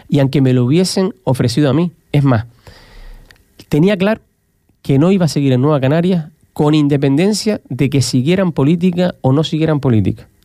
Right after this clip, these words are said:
Lo tenía claro, porque cuando algo se rompe, cuando se produce ese distanciamiento, para mí fue un punto de inflexión. Mm, yo creo que usted lo sabe, ¿no? Si se me hubiera ocurrido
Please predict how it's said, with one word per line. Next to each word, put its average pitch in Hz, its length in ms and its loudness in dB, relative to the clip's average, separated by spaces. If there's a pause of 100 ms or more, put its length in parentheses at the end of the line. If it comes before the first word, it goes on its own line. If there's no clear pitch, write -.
(180)
Lo 123 100 0
tenía 127 240 2
claro, 180 260 0
porque 107 240 -2
cuando 107 380 0
algo 139 320 0 (480)
se - 260 -2
rompe, 165 520 0
cuando 113 540 0
se 107 140 -2
produce 139 580 0 (220)
ese 147 240 0
distanciamiento, 135 920 0 (240)
para 110 180 0
mí 131 80 2
fue 180 140 0
un 151 80 0
punto 196 300 -2
de 113 40 -2
inflexión. 120 600 -4 (540)
Mm, 110 340 -2
yo - 260 -2
creo 139 240 0
que 139 80 0
usted 135 640 0 (320)
lo 117 140 0
sabe, 135 380 0
¿no? 170 180 -4 (840)
Si - 580 0 (180)
se - 180 -2
me 113 80 2
hubiera 120 220 2
ocurrido 160 480 0